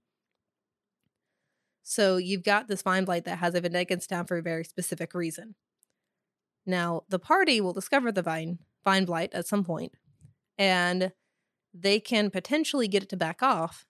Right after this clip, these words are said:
but it's going to requ-, request a victim. And this victim needs to be someone linked to that vendetta specifically. So the spirit that, air quotes, created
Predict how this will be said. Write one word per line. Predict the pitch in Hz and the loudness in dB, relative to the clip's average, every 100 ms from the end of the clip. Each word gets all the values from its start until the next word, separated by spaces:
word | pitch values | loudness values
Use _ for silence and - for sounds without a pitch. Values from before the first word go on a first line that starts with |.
| _ - | _ -2
but | |
it's | 175 | 0
going | 240 247 | 0 -2
to | 233 | -2
requ-, | 196 - | -8 -6
request | 180 - 175 - 165 | -8 -4 -4 -4 -6
a | |
victim. | 165 - - - _ - | -6 -8 -16 -16 _ -6
And | 170 | -6
this | - | 0
victim | 220 214 196 | 0 2 0
needs | 185 185 | 0 0
to | |
be | 196 | -2
someone | - 180 170 | -2 -2 0
linked | 165 165 | -2 -4
to | - 185 160 | -4 -2 -2
that | 151 143 | -4 -4
vendetta | 151 151 143 - | -6 -6 -8 -8
specifically. | - 160 - 139 - - - - _ _ _ _ | -10 -10 -8 -10 -10 -12 -12 -16 _ _ _ _
So | - 185 | -2 0
the | 175 | 0
spirit | 170 247 240 226 - | -2 0 2 0 0
that, | 165 151 - | -2 -2 -4
air | 160 160 | -8 -6
quotes, | 147 - | -8 -10
created | - 175 220 226 175 165 | -4 0 4 4 4 0